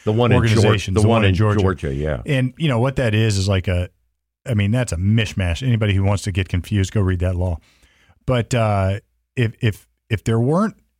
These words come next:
Speaker 2: the same thing going on the day after, or even before Trump was elected, by the Russia hoax and this collusion that was happening. I don't know what el-, I mean, that, and, and look, this is not to say that Trump,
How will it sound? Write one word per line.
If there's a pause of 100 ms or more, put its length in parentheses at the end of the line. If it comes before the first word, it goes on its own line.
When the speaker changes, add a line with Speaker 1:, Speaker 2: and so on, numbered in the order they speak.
Speaker 2:
the
same
thing
going
on (380)
the
day
after,
or
even
before (160)
Trump
was
elected, (760)
by
the
Russia
hoax (160)
and
this
collusion
that
was
happening. (480)
I
don't
know
what
el-,
I
mean, (220)
that,
and,
and
look,
this
is
not
to
say
that
Trump,